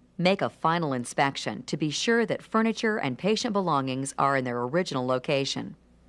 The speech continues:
Also check to be sure that you did not leave any spray bottles, bags, or equipment.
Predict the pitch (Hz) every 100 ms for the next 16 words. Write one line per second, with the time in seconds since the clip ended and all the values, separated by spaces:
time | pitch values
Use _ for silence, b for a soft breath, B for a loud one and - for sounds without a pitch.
0 | B B B B - 269 - 220 - 151
1 | 127 - 139 135 - 139 135 139 - 147
2 | 143 208 214 196 196 185 175 - - 214
3 | 190 143 127 113 123 - 180 165 131 135
4 | 131 127 - 165 131 -